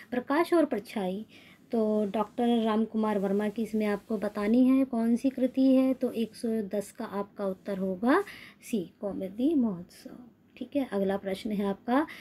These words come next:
कौन सी कृति मोहन राकेश जी की नहीं है? तो इसका मतलब इसमें तीन उनकी है लेकिन एक उनकी नहीं है।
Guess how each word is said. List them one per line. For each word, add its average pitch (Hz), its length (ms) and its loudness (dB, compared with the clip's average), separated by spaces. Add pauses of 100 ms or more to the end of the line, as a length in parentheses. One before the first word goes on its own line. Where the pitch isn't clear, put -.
(220)
कौन 294 180 10
सी 302 160 4
कृति 370 340 4
मोहन 277 360 6
राकेश 269 380 2
जी 285 120 2
की 294 160 4
नहीं 226 440 4
है? 302 160 8 (440)
तो 247 60 4
इसका 262 200 4
मतलब 277 240 6
इसमें 294 240 4
तीन 277 300 6
उनकी 302 360 8
है 349 140 4
लेकिन 285 340 4
एक 233 220 -2
उनकी 220 300 -4
नहीं 254 400 4
है। 370 160 4